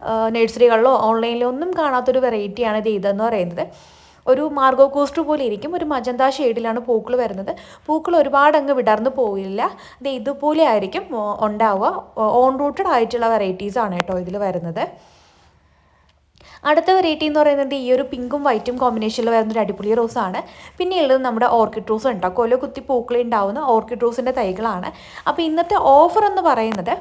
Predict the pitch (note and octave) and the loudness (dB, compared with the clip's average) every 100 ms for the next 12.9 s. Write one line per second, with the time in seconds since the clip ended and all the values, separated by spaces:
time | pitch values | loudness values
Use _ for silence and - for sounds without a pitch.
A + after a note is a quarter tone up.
0 | - - - - A3+ C4 E4 G4 E4 D#4+ | -8 -20 -20 -14 -2 4 4 2 2 2
1 | D#4+ D#4+ D#4+ B3 C4 D4 G3+ B3 - - | 2 0 2 4 2 0 -2 -4 -6 -16
2 | - - - A3+ A#3+ B3 B3 D#4+ D4 C#4+ | -20 -20 -6 -4 -2 -2 0 2 2 2
3 | D#4 F4 F#4+ D#4 C4 D#4+ A#3 A#3+ C4 C#4+ | 0 -2 0 0 0 0 -2 -2 -2 -2
4 | A#3 A#3+ A#3+ A3 A#3 A#3 A#3+ B3 G#3+ G3+ | -2 -2 -2 -2 -2 0 4 4 4 2
5 | G3+ B3 D#4 - C#4 - C4+ A#3 F#3+ F#3 | 0 0 0 0 -8 0 2 2 -2 -2
6 | F#3 F#3 F3 F3+ - - - G3+ G#3 G#3+ | -4 -6 -8 -10 -14 -16 -10 -4 2 2
7 | A3 D4 C4+ A#3+ B3+ B3 A3+ A#3 A#3 E4 | 4 2 0 0 0 0 0 -2 -2 -2
8 | B3 G3+ A3 A3+ A#3 - C4 C4 C#4 C4+ | 0 2 0 0 -8 -4 -2 0 0 0
9 | D#4 E4+ D4+ B3 A#3+ A#3+ F#3 F#3+ G3+ - | 0 0 0 0 -2 -4 -4 -4 -4 -6
10 | - - - - - D4+ F4+ G#4+ G4 D4+ | -14 -10 -6 -4 0 0 2 2 4 2
11 | D#4+ D#4 D4 A#3 G3 A#3 E4+ D#4 C4 C4+ | 0 2 2 2 -2 -4 -2 -2 -2 -2
12 | D#4 D#4 D4+ D4+ C4+ A3 C4+ A3 F#3+ | -2 0 2 2 2 -2 -4 -6 -6